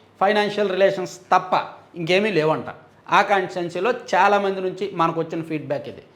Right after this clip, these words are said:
ఈ ముగ్గురు పిఏలు కూడా చేసేది ఇదే. ఎక్కడెక్కడ ఎవరెవరి నుంచి ఎంతెంత వస్తుంది, అందులో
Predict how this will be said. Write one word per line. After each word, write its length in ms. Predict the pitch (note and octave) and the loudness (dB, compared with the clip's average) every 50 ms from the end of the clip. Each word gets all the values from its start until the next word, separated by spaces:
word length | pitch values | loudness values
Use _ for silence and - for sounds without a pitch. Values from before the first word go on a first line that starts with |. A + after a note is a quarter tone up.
| _ _ _ _ _ - | _ _ _ _ _ 0
ఈ 80 | F3+ | 0
ముగ్గురు 340 | F3+ F3+ F3+ F3 F3+ B3+ C4 | 2 2 2 0 0 0 -2
పిఏలు 400 | C4 - B3 A#3 A#3 A#3 A#3 A3+ | 0 -2 2 4 4 6 6 6
కూడా 280 | A3+ A3+ A3+ A3+ B3 B3 A#3+ - | 4 4 4 2 2 2 2 2
చేసేది 320 | G#3+ G#3+ G3+ G#3+ G#3+ F3 F3 | 2 4 4 2 2 0 0
ఇదే. 300 | D#3+ E3+ D3 - - - - - _ _ _ _ _ _ _ _ _ _ _ _ _ _ _ D3 | 0 -2 -2 -4 -8 -16 -20 -20 _ _ _ _ _ _ _ _ _ _ _ _ _ _ _ -8
ఎక్కడెక్కడ 420 | D3+ D3+ G3 F#3+ F#3+ F#3+ G#3 F#3+ | -4 2 4 4 4 4 4 2
ఎవరెవరి 460 | E3+ D#3+ D#3 E3 E3+ F3 E3+ E3+ E3+ | 4 4 4 4 4 4 4 2 2
నుంచి 220 | E3+ E3+ E3 E3+ E3 | 0 -2 -2 -2 -2
ఎంతెంత 380 | D3 D#3 E3 E3 E3 E3 D#3+ | -2 -2 0 0 -2 0 0
వస్తుంది, 480 | D#3 D3+ D3+ - - D#3+ E3+ G3+ G3+ - | -2 -4 -4 -6 -6 -4 -4 -4 -4 -6
అందులో 360 | - D#3+ D#3+ E3 E3+ E3+ E3 | -6 -2 0 2 4 4 2